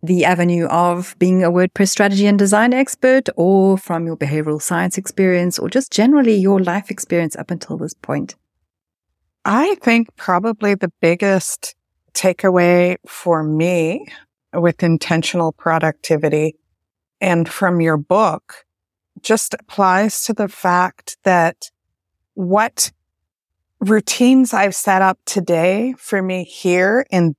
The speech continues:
Speaker 2: this place, if anything changes, you can set up new routines. You can set up new cadence. Your cadence doesn't have to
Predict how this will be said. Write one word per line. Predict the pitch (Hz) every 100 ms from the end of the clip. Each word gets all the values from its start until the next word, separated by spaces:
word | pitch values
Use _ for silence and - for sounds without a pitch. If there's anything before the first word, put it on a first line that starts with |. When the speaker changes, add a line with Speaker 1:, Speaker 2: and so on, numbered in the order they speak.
| _ -
Speaker 2:
this | 175 - - - _ _
place, | - 170 170 302 330 - - _ _ _ _ _ _ _ _ _ _ -
if | 269 - - _ -
anything | 214 262 - 247 208
changes, | - 185 208 262 214 151 156 - - -
you | 196 240
can | - 240
set | 226 254 254
up | -
new | 196 196 240
routines. | 214 - - 151 170 170 - - _ _ _ -
You | 214
can | - 220
set | - 233 214
up | 202 -
new | 190 190 208 226
cadence. | - 190 190 208 160 156 - -
Your | 190 185
cadence | - 202 208 233 214 - 175
doesn't | 180 175 208 190 - - -
have | - - 175 156 -
to | -